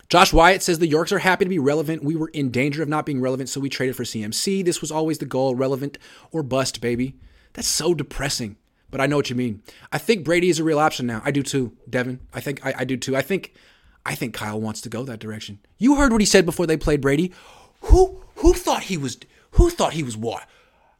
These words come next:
He looks great, better than ever. Whoever thought he was washed up?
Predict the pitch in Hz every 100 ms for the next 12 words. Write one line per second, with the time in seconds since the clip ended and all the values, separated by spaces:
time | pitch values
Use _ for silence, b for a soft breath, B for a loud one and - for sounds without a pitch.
0 | - 330 294 - - - 330 330 165 285
1 | 302 349 370 370 180 b - 254 370 -
2 | - 254 185 202 147 151 180 147 - 277
3 | 262 -